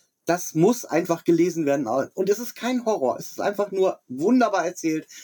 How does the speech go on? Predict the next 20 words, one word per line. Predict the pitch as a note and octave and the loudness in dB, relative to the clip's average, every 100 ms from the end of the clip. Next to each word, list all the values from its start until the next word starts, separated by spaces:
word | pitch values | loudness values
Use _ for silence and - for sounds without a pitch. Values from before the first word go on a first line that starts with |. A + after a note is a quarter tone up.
| - | -10
Eine | - | -6
ganz | C3+ F3 A#3 - | 0 0 0 0
tolle | F#3 E3 | 2 2
Geschichte. | D#3+ - C3+ - E3+ - - - _ - | 0 -2 -4 -2 -2 -4 -20 -20 _ -4
Wer | D3+ | -2
das | D#3+ E3 | -2 -6
nicht | E3+ | -4
liest, | D#3+ E3 | -2 -2
ist | E3 | -4
selber | - - - | -4 0 0
<laughs> | |
schuld. | - D#4+ - E4+ - - - - - - - _ _ | 2 0 2 0 0 -12 -14 -16 -20 -18 -20 _ _
Du | F#3+ E3+ B3+ | -8 0 2
hast | C#4+ - | 2 2
auch | G#3+ | 2
noch | F3+ | 2
welche | E3+ D#3+ | 0 -2
auf | - | -2
deiner | C#3+ C3 | -2 -2
Liste. | B2 B2 - | -2 -4 -6